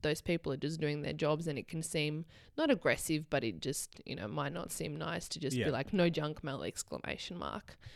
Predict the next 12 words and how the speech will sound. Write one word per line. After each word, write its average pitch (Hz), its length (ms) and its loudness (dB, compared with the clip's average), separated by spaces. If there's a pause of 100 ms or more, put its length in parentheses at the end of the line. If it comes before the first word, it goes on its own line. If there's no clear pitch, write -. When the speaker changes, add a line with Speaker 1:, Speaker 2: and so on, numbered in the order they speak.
(520)
Speaker 1:
Um, 151 600 0 (380)
so, 160 540 6
or 170 260 8
post, - 480 0
some 170 260 0
people 165 280 2
have, 147 240 0
like, 131 340 2
only 147 580 2
Australia 139 640 2
Post - 680 2 (200)
letters. 147 800 0